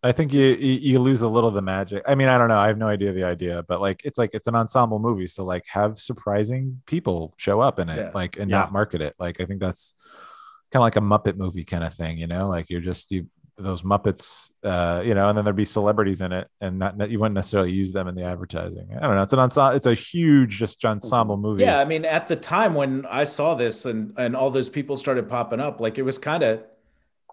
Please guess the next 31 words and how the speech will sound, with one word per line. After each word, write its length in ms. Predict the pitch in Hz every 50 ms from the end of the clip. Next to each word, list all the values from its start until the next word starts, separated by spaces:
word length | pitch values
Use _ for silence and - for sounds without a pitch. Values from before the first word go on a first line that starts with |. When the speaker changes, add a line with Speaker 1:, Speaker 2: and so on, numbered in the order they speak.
| _ _ _ _ _ _
Speaker 2:
it 80 | - 180
was 160 | 175 165 -
cool. 400 | - - 156 - 208 95 90 92
It 100 | 92 127
was 180 | 160 165 147 139
like 180 | 175 170 - 165
a, 320 | 143 135 127 123 123 -
it 100 | - 156
was 160 | 165 165 147 139
Speaker 1:
Yeah. 40 |
Speaker 2:
like 160 | 151 147 147 -
a, 320 | 131 120 113 110 113 113 - -
a, 540 | 120 117 110 110 110 107 107 - _ 113
a 220 | 117 117 113 107 - - _ _ _ _
fun 280 | _ 170 170 180 175
little 160 | 170 165 151
surprise 600 | 147 151 - 147 - - - 151 156 151 143 131 135
for 160 | - 131 123
those 380 | 110 127 123 123 123 113 117 147
of 200 | 123 135 123 117
you 180 | 123 127 127
who 140 | 120 131 127
went 160 | 120 127 120 127
to 60 | 123
go 320 | 104 120 120 120 117 120
check 380 | 113 117 - - 127 113 107 139
it 80 | 135
out, 320 | 147 160 147 - - - _ _ _ _ _ _ _
you 100 | - 113 107
Speaker 1:
Yeah. 120 | 98 -
Speaker 2:
know? 140 | 127 135